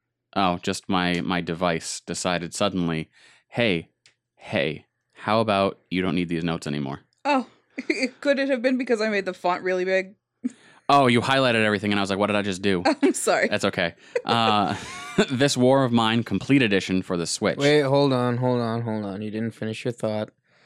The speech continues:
Speaker 1: Oh,
Speaker 3: Yeah.
Speaker 1: not because Darksiders series is bad, just because I never got into them in the first place, and now
Speaker 2: Mm-hmm.
Speaker 1: there's three of them.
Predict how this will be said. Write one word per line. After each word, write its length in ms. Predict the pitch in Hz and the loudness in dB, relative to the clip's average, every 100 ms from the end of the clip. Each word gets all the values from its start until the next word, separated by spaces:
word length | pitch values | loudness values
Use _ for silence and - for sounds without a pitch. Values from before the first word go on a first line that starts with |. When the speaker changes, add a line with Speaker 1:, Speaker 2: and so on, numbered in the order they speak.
| _ _ _ _ _ _ | _ _ _ _ _ _
Speaker 1:
Oh, 140 | 147 139 | 4 6
Speaker 3:
Yeah. 40 | |
Speaker 1:
not 160 | 131 139 | 6 4
because 240 | 156 147 | 2 0
Darksiders 480 | 135 131 - 123 113 | 2 2 2 0 0
series 340 | 113 117 107 104 | 2 2 2 0
is 140 | 90 | -2
bad, 320 | 95 90 104 | 0 0 0
just 140 | 98 - | -2 -6
because 480 | 95 104 92 87 - - - _ _ _ _ _ _ _ _ - | -4 0 0 -2 -10 -20 -20 _ _ _ _ _ _ _ _ -6
I 200 | 95 95 - | -4 -4 -2
never 240 | 107 98 | 0 2
got 160 | 92 90 | 0 0
into 160 | 90 87 | 0 -2
them 100 | 87 | -4
in 60 | |
the 60 | 78 | -4
first 240 | 85 80 | -4 -4
place, 320 | - 95 92 - | 0 0 0 -4
and 80 | - | -2
now 80 | 92 | -2
Speaker 2:
Mm-hmm. 80 | 87 | 0
Speaker 1:
there's 140 | 87 | -2
three 240 | - 92 85 | -2 0 0
of 80 | |
them. 320 | 85 73 - | -2 -6 -8